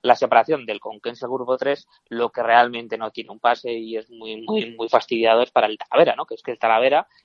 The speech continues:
lo mandan al grupo cuatro. Claro, el Talavera está al lado de Madrid, con siete equipos <laughs> madrileños, pues tampoco,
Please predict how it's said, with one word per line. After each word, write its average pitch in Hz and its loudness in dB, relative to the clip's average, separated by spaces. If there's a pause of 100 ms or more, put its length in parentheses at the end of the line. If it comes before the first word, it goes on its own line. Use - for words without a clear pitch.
(120)
lo 120 -6
mandan 123 2
al 135 4
grupo 117 -4
cuatro. 202 -2 (200)
Claro, - -8
el - -20
Talavera 110 -4
está 120 0
al 113 0
lado 113 2
de 123 -2
Madrid, 156 -2
con 120 -10
siete 120 -10
equipos 123 -8
<laughs> - -
madrileños, 175 -6 (360)
pues 135 -2
tampoco, 127 2